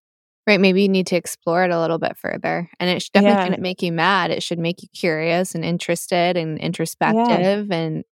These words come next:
Speaker 1: like, really want to understand the first principles of whatever that thought or belief system is.
Speaker 2: You would think that. And then a lot, but a lot of people then, you know, liked the post and agreed with this person. And I thought, "Well, that shows something is a bit off."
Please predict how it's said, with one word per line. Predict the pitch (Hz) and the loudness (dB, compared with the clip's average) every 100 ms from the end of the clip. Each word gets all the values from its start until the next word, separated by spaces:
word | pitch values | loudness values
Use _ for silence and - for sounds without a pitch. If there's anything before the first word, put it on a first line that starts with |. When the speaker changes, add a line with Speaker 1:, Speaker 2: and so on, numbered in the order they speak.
| _ | _
Speaker 1:
like, | 175 160 - | -4 -4 0
really | 175 165 | 0 2
want | 165 170 160 - | 2 2 0 -2
to | - | -2
understand | 170 170 - 165 160 | -2 -4 -4 -4 -2
the | 160 | -4
first | 160 165 - | -6 -6 -4
principles | 180 170 170 156 156 165 | -4 -2 -4 -2 -2 -2
of | 160 | -2
whatever | 156 156 160 | 0 0 -2
that | 156 - _ | -4 -6 _
thought | 165 156 151 | 0 2 0
or | 160 | -4
belief | 156 156 160 185 | -4 -4 -4 -6
system | - - - 147 | -10 -12 -10 -8
is. | 147 147 - - - _ _ _ _ _ _ _ _ | -6 -8 -10 -14 -20 _ _ _ _ _ _ _ _
Speaker 2:
You | 240 | 6
would | 233 220 | 6 6
think | 277 262 | 2 4
that. | 208 180 180 196 - | 4 2 2 -4 -2
And | 214 | 2
then | 208 208 | 2 2
a | 208 | 4
lot, | 214 214 | 4 2
but | 185 | 2
a | 214 | 2
lot | 214 233 | 2 2
of | 233 | 2
people | 233 214 208 | -2 0 2
then, | 196 190 185 - | 2 2 -2 -6
you | 208 208 | -6 -2
know, | 180 | 0
liked | 185 190 190 _ | 2 2 0 _
the | 180 | -8
post | 214 214 196 - | -2 -2 -2 -6
and | 180 | -6
agreed | 175 196 214 | -6 -6 -6
with | 202 180 | -4 -4
this | 175 170 | -4 -6
person. | 180 175 - 180 175 | -8 -8 -6 -8 -8
And | 196 190 | -10 -12
I | - | -10
thought, | 214 220 | -10 -10
"Well, | 220 220 220 196 - _ _ - 196 | -6 0 0 -2 -10 _ _ -6 4
that | 220 220 | 4 4
shows | - - 233 214 226 - | -2 2 4 4 2 0
something | 214 180 - 180 175 180 175 190 | 0 0 2 2 2 -2 -2 -2
is | 170 | -2
a | 175 | 0
bit | 165 165 | 2 2
off." | 151 156 | 2 0